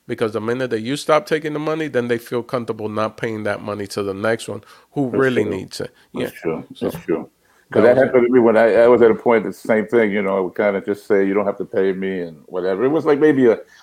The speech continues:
Speaker 2: a fifteen-minute spot, a twenty-minute spot, you know, whatever
Speaker 1: Mm-hmm.
Speaker 2: it was, you know, fifty bucks, every, you know, do that. But then as time goes on, "Hey, you wanna do a spot?" Yeah, and now they're not even offering you money.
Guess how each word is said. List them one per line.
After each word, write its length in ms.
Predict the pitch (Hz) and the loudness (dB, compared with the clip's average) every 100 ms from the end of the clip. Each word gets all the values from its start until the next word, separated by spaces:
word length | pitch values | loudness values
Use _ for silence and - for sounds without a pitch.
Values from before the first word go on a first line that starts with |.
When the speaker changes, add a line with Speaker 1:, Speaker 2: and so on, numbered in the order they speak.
| - | 0
Speaker 2:
a 60 | 113 | 0
fifteen-minute 760 | - 147 - 139 131 127 127 | 2 2 2 2 4 4 2
spot, 360 | - 120 120 113 | -2 2 4 2
a 40 | |
twenty-minute 580 | - 117 113 107 110 98 | 0 -2 -2 -4 -6 -8
spot, 380 | _ 113 104 - | _ 0 0 -2
you 80 | 107 | -4
know, 300 | 92 82 - _ | -4 -6 -12 _
whatever 300 | 107 113 120 | -2 2 2
Speaker 1:
Mm-hmm. 20 | 110 | 2
Speaker 2:
it 80 | |
was, 280 | 101 107 104 | 4 4 4
you 80 | 113 | 0
know, 180 | 95 90 - - | 0 -4 -10 -8
fifty 260 | 104 - | -8 -8
bucks, 300 | 92 92 87 92 | -6 -4 -4 -6
every, 220 | 90 90 _ _ _ _ _ - | -8 -10 _ _ _ _ _ -4
you 100 | 110 | -2
know, 120 | 98 | -2
do 180 | 101 110 | 0 2
that. 340 | 110 113 - | 4 4 2
But 140 | 107 92 | -6 0
then 520 | 113 113 110 98 92 _ _ _ _ _ _ _ 110 | 2 2 -2 -6 -10 _ _ _ _ _ _ _ -6
as 160 | 101 | -2
time 240 | 131 127 120 | 2 2 4
goes 240 | 120 110 | 4 4
on, 240 | 143 131 | 4 6
"Hey, 80 | 135 | 4
you 60 | 123 | 2
wanna 120 | 117 | 0
do 80 | 113 | -2
a 40 | |
spot?" 420 | - 147 151 123 117 | 0 2 2 2 -2
Yeah, 260 | 139 123 | 2 2
and 220 | 110 95 87 _ _ _ _ _ _ _ _ 107 | 0 -4 -16 _ _ _ _ _ _ _ _ -2
now 140 | 131 | 2
they're 140 | 151 | 2
not 160 | 147 143 | 2 2
even 200 | 143 135 | 2 2
offering 440 | 151 202 131 110 | 2 0 -4 -8
you 100 | 107 90 | -8 -10
money. 180 | 78 | -14